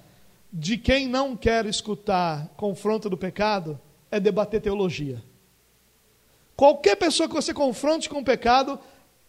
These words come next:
ele vai, ele tem uma tendência a trazer uma questão teológica pra discussão, de forma a abafar o pecado e fazer a teologia ganhar o primeiro ponto. E claro, teologia é uma coisa importante, então a discussão acontece.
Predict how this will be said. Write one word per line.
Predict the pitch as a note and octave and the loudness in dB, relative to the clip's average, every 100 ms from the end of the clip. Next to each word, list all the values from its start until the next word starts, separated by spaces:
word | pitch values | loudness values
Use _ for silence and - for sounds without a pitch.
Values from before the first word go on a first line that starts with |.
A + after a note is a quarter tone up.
| - | 2
ele | A3+ C#4+ B3+ | 4 6 2
vai, | F3+ B3+ | 2 6
ele | B3 | 6
tem | A#3+ D4 | 6 0
uma | D#4 D4+ | 0 0
tendência | D#4 D#4+ B3+ C4 C#4+ - D#4 D#4 - - _ _ | 0 4 6 6 4 -2 -4 -4 -8 -20 _ _
a | B3 | -2
trazer | A#3+ C4+ G3 | 0 0 2
uma | C#4 C#4 | 0 -2
questão | C4 - C4+ | -4 -2 -4
teológica | A3+ C4+ A3+ A#3 F#3+ G#3 G#3 | -2 0 2 2 0 -4 -4
pra | G3+ | -6
discussão, | E3 - B2+ D#3 B2+ A#2 _ _ _ _ _ _ _ _ _ _ _ _ - | -6 -8 -6 -6 -8 -14 _ _ _ _ _ _ _ _ _ _ _ _ -6
de | G#3 | -2
forma | B3+ C4 C#4+ C#4 | 0 4 4 4
a | C4+ | 2
abafar | B3 A#3+ - C4 D4+ | 4 4 4 2 4
o | |
pecado | D4 C4+ A#3 A#3+ C#4+ D#4+ E4+ - - _ | 4 2 4 4 4 0 -4 -10 -20 _
e | A#3 | -4
fazer | - B3+ F#3 | 0 2 2
a | C4+ | 2
teologia | C4+ C4+ A#3 D#3+ B3 | 2 4 4 2 0
ganhar | A3 B3+ A#3 A#3 | 0 0 0 0
o | |
primeiro | A#3+ A#3 A3+ A3+ | 0 0 2 0
ponto. | A3+ D#3+ C3+ - - _ _ _ | 0 -6 -8 -16 -20 _ _ _
E | G3 | -14
claro, | - F3+ F#3 D3+ | 0 4 4 4
teologia | - E3 D#3+ E3 D3+ | -2 -4 -2 -2 -2
é | G3 | -2
uma | G3+ | 0
coisa | G#3+ G#3+ | -2 -2
importante, | A#3 C#4 C#4 C4+ A#3+ | 0 0 2 -2 -2
então | G3+ G#3+ A3+ | -4 -4 -4
a | C4 | -6
discussão | - C4+ - | -6 -4 -2
acontece. | B3+ D#4+ D4 B3 A#3+ - | -2 -2 -2 -2 -4 -12